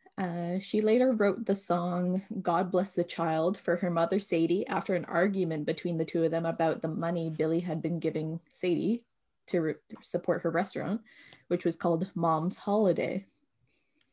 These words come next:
Uh, the record sold over a million copies and reached number twenty-five on the charts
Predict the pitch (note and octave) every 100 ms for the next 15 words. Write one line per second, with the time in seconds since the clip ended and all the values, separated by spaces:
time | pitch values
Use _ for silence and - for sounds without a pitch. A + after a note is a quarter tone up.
0 | - _ _ _ _ - E3 D#3 D#3+ E3+
1 | F3 F3+ F#3+ - F#3 F3+ F#3 F#3 - -
2 | F3 F3 E3+ F3 F3 F3 E3 D#3+ E3+ F3
3 | E3+ - G3 F#3 F#3 F#3 - E3+ E3 E3
4 | - - - - F3 E3 - D#3+ E3+ D#3+
5 | D#3+ E3 E3 D3+ D3+ G#3 -